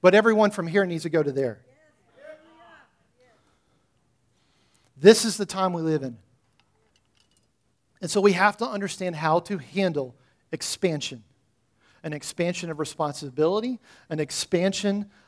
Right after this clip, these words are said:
of authority and favor, an influence. If you are a, uh, how does it say this? You're, you're an introvert. That does not mean all of a sudden you have to be, become bubbly and something that you're not.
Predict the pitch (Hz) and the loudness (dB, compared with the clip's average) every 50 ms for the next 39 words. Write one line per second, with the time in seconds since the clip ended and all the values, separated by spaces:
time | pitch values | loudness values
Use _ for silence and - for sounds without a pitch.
0 | _ _ - 175 156 151 143 139 - 202 156 - - - - 165 170 185 202 214 | _ _ -2 0 2 2 0 0 -4 -6 -6 -8 -8 -6 -2 2 6 6 6 6
1 | 233 240 247 240 220 - _ _ _ - 175 143 139 - - - - 165 170 185 | 4 2 -2 -4 -6 -10 _ _ _ -12 -12 -12 -10 -12 -12 -6 -2 2 4 4
2 | 202 196 240 240 254 233 - _ _ _ _ _ - 180 160 190 233 214 214 214 | 4 2 0 -2 -4 -6 -10 _ _ _ _ _ -10 -8 -6 -6 -6 -6 -4 0
3 | 226 226 226 226 - 208 190 160 135 135 - - - - - - _ - - _ | 0 0 0 -2 -4 -6 -4 -4 -6 -8 -12 -18 -20 -20 -20 -20 _ -20 -20 _
4 | _ _ 185 175 175 - - 156 190 226 254 262 262 262 - 214 214 208 214 240 | _ _ 0 0 0 0 -2 0 2 4 4 4 4 4 6 8 8 8 8 6
5 | 240 190 175 175 170 165 156 165 - - 202 165 160 147 135 135 - - - _ | 4 4 4 4 4 4 2 0 -2 -2 0 2 2 4 2 0 -4 -8 -16 _
6 | - _ - 196 143 131 147 143 143 147 151 - 180 160 156 147 156 - 190 196 | -20 _ -10 -8 -8 -6 -6 -6 -6 -8 -4 -2 0 0 0 0 0 2 4 6
7 | 175 190 226 - 170 175 170 165 165 156 151 - - 226 226 - 220 202 156 151 | 6 4 2 0 0 0 2 4 4 2 2 2 2 2 2 2 2 0 0 0
8 | 151 131 - - - - _ _ _ _ _ _ _ _ _ _ _ - 196 220 | -4 -6 -8 -12 -20 -20 _ _ _ _ _ _ _ _ _ _ _ 4 4 4
9 | 196 160 214 202 165 160 196 208 214 226 247 262 208 220 220 208 202 214 226 226 | 6 6 6 6 6 4 6 6 8 8 6 6 4 2 4 4 6 6 6 6
10 | 220 220 - 220 208 202 196 196 202 196 - 175 180 175 160 185 180 - 196 190 | 4 2 0 0 0 2 2 2 2 0 0 -4 0 2 4 4 4 2 0 -2
11 | 160 131 175 185 220 202 226 220 226 226 226 240 208 151 - - 226 214 214 214 | 2 4 6 6 6 6 6 4 4 2 2 -2 -6 -6 -4 -2 -2 -2 -2 -4
12 | 185 180 185 180 - - 196 170 156 160 175 180 160 143 - - - - | 0 0 0 0 0 -2 -4 -4 -2 0 0 0 0 -2 -6 -10 -18 -20